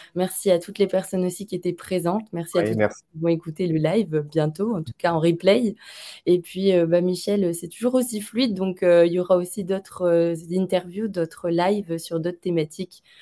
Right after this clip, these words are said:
Speaker 1: puisque
Speaker 2: Mais c'est vrai, c'est vrai que c'est intéressant. Et puis, euh, j'avoue, honnêtement, ça m'a fait vachement bosser, hein.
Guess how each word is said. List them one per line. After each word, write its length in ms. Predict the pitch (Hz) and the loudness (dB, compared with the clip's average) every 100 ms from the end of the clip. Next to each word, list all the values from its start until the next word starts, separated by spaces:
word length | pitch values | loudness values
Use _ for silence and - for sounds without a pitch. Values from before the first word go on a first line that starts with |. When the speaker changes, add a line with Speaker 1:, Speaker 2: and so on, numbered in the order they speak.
| - _ | -20 _
Speaker 1:
puisque 340 | - 175 - - | -12 -12 -10 2
Speaker 2:
Mais 80 | 120 | 4
c'est 160 | 151 | 8
vrai, 200 | 135 131 127 | 8 8 4
c'est 160 | - | 6
vrai 120 | 135 | 8
que 60 | 185 | 8
c'est 140 | 165 | 8
intéressant. 560 | 165 156 156 147 147 202 | 8 10 10 8 6 2
Et 80 | 165 | 2
puis, 260 | 139 143 | 2 0
euh, 140 | 123 123 | 4 4
j'avoue, 380 | 107 123 220 165 | 8 6 8 4
honnêtement, 300 | 117 - 190 | 2 0 -4
ça 120 | - | -2
m'a 140 | 90 | -4
fait 140 | - 82 | -4 -4
vachement 280 | 113 - | -4 -4
bosser, 400 | 180 185 - 175 | -4 -4 -6 -6
hein. 100 | 151 | -6